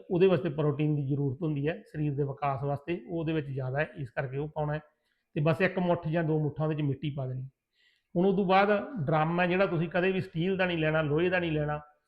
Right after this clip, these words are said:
ਕਿਉਂਕਿ ਜਦੋਂ ਤੁਸੀਂ ਉਹਨੂੰ ਰੱਖੋਗੇ, ਉਹਦੇ ਵਿੱਚ ਜਿਹੜੇ ਤੁਸੀਂ ਇਹ ਤੱਤ, ਸਾਰੀਆਂ ਚੀਜ਼ਾਂ ਪਾਓਗੇ, ਇਹਨਾਂ ਦਾ ਕਈ ਵਾਰੀ ਰਿਐਕਸ਼ਨ ਹੋ ਕੇ ਤੇ ਤੁਹਾਡੇ ਜੀਵਾਣੂ ਮਰ ਸਕਦੇ ਆ। ਤੁਸੀਂ ਪਲਾਸਟਿਕ ਦਾ ਡਰਮ ਹੀ ਲੈਣਾ ਹੈ, ਠੀਕ ਹੈ। ਉਸ ਤੋਂ ਬਾਅਦ ਇਹ ਪਲਾਸਟਿਕ ਦਾ ਡਰਮ ਲੈ ਕੇ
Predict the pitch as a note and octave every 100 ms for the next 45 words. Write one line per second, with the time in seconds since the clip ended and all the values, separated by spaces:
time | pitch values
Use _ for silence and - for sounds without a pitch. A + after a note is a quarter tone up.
0 | _ - D3 D#3 D#3 E3 D#3 F3 F3 E3
1 | - D#3+ D#3+ E3+ F3+ F3 D#3+ E3+ E3 D#3
2 | E3+ E3 E3+ D#3+ - - D#3 F3 F3 D#3
3 | D#3 D#3+ D#3+ D3+ D3+ D3+ D#3 F3 F3 F3+
4 | E3+ E3+ E3+ D#3 D#3 - E3 E3 C#3+ D#3
5 | E3 - _ _ D#3 F3 D3+ C#3+ D#3 D3+
6 | D3+ D3 B2+ D3+ C#3+ D3+ F3 - - _
7 | _ D3 F#3 F3+ E3+ - F#3 F#3 D#3 D3+
8 | D3+ D3 C3 D#3 - _ - - - -
9 | D3+ F3+ F3+ - _ _ F#3 E3 G#3 G3
10 | G3+ G3+ G3+ - - _ - - - _
11 | _ _ _ _ F#3+ F3+ F#3 E3+ E3+ F3
12 | F3 D#3+ D#3+ E3 E3 F#3+ F#3